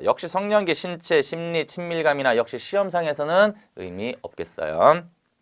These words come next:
자, 다음에 여덟 번째 가보시면 중장년기입니다. 거기 일 번 보죠. 중장년기 시작은 보통 삼, 사십에서 시작을 하고요. 끝나는 건 보통 육, 칠십 대로 보게 되죠. 그리고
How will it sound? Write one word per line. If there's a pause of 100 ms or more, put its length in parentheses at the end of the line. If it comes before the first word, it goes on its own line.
(640)
자,
다음에 (300)
여덟
번째
가보시면
중장년기입니다. (420)
거기
일
번
보죠.
중장년기
시작은
보통
삼,
사십에서
시작을
하고요. (220)
끝나는
건
보통 (300)
육,
칠십
대로
보게
되죠. (840)
그리고